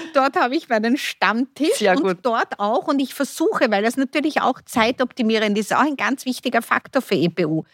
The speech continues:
Speaker 1: Man kommt sehr oft in die Verlegenheit, „Ma, jetzt bist du selbstständig, jetzt
Speaker 2: Ja.
Speaker 1: kannst du eh machen, was du willst, wann du willst.“ Nein, auch hier muss man lernen, Nein zu sagen
Speaker 2: Ja.
Speaker 1: und zeitoptimiert. Wie viel Zeit investiere ich in Aufbau?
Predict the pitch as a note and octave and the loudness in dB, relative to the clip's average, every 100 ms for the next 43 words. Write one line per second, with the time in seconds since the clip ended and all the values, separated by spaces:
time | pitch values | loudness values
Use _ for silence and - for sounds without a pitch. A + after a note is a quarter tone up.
0 | _ - A#3+ A#3 - D4 C#4 C#4+ F#3 C4+ | _ -4 0 2 2 0 0 0 2 -2
1 | - D4+ C#4+ C#4+ B3 A#3+ A#3+ G#3 B3 C4 | -2 -2 0 0 0 2 0 2 0 -2
2 | - B3 - G#3 - A#3 A#3 A#3+ A3+ B3+ | -4 -4 0 -2 0 0 2 2 2 2
3 | G#3 A#3+ A#3 A3+ A#3+ G3 G3+ - A#3+ A#3 | 0 0 0 -2 -2 -2 -2 -4 -2 -4
4 | - F3+ A3 G#3+ F#3 F3 - F#3+ F#3+ B3 | -2 0 0 0 -2 -6 -4 0 2 2
5 | E3+ - - G#3 - A#3+ D#4 D4+ - B3 | -2 -10 -2 -2 0 0 2 0 0 0
6 | G#3+ F3 A3 A#3+ A3 G3+ F#3 B3 - A3+ | 2 2 2 0 0 0 0 0 -2 -8
7 | - C3+ C3+ F#3 G3 G3 G3+ G3 F3+ B3 | -2 2 2 0 0 2 2 2 0 -2
8 | - A3 - G#3 G3+ F#3 - - _ F#3+ | -2 -4 -2 0 2 0 -4 -20 _ 0
9 | B3 F#4+ - C#4 - A#3 A3 B3+ A3+ A3+ | 2 2 0 -4 0 0 2 0 -2 -2
10 | - - B3+ A#3+ A3+ G#3+ B3+ B3 - _ | -6 -2 0 2 0 0 0 0 -2 _
11 | F#3+ G3 G3 - G#3+ F#3+ A#3+ | 0 2 -2 -2 0 2 2